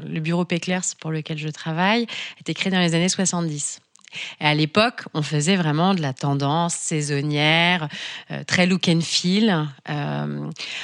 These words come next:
aujourd'hui, le métier, il a évolué, plutôt, je dirais même les, ces cinq dernières années.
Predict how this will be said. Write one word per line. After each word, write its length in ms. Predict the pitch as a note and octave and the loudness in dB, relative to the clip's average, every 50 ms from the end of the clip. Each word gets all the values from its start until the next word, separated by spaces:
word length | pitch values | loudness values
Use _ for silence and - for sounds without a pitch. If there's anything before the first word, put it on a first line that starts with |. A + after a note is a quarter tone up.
| - - _ | -12 -10 _
aujourd'hui, 560 | - F#3+ F#3 F#3+ F3 F#3+ F#3 F#3+ F#3+ G3 B3 | 2 4 4 6 6 6 4 4 4 4 4
le 80 | B3 A#3 | 6 6
métier, 360 | G3+ F#3+ F3+ - - A3+ A3+ | 6 4 4 4 4 4 4
il 100 | G#3 G3 | 6 6
a 400 | E3+ E3 E3 E3 E3 E3 E3 - - | 4 4 4 4 4 2 2 2 2
évolué, 560 | - G3 F3+ F#3 G3 G3 G#3 A3 G3+ F#3+ - - | 2 4 4 4 4 4 4 4 2 0 -4 -6
plutôt, 400 | - A3+ G#3 - B3+ C4 B3+ - - | -4 -4 -2 0 0 0 0 -2 -2
je 120 | F#3+ - | -4 -2
dirais 240 | - F#3+ G3 G#3 A3 | 0 0 2 2 4
même 180 | A3 G#3+ G#3 G3 | 4 2 2 2
les, 140 | F#3 E3+ | 2 2
ces 560 | D#3+ - - - - - - - - - F#3+ F3 | 0 -2 -4 -8 -10 -8 -4 -4 -2 -2 -2 -2
cinq 300 | - G#3 G#3 G#3 G3+ G#3 | 0 2 2 2 2 2
dernières 400 | G3 F#3+ F3+ F3+ F3+ F3+ F3+ F3 | 2 2 4 4 4 4 4 4
années. 340 | F3+ E3+ E3 D#3+ G3 A3 | 4 2 2 2 0 -2